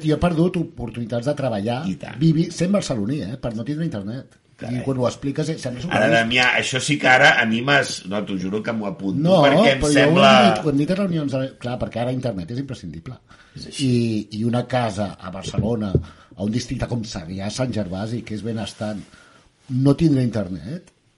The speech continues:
Speaker 1: és heavy, és fort,
Speaker 2: Doncs,
Speaker 1: és
Speaker 2: escolta, et dic clarament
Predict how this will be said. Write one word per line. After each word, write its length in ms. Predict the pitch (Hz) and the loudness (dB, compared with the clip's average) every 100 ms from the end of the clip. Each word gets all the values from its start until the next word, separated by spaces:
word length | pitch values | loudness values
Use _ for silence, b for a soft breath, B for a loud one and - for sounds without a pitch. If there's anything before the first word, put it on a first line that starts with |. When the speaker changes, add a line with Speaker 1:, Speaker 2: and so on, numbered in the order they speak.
| _ | _
Speaker 1:
és 100 | - | -16
heavy, 340 | - - 82 135 - - | -16 -14 -12 -12 -14 -18
és 140 | 92 | -18
fort, 260 | - 90 131 | -14 -8 -4
Speaker 2:
Doncs, 200 | 147 - | -4 -2
Speaker 1:
és 140 | 139 131 | -4 -2
Speaker 2:
escolta, 380 | 160 170 160 - | -2 2 0 2
et 160 | 139 113 | -2 -2
dic 220 | 135 156 | -2 -4
clarament 720 | - 151 143 131 139 175 147 | 2 4 4 2 -2 -4 -8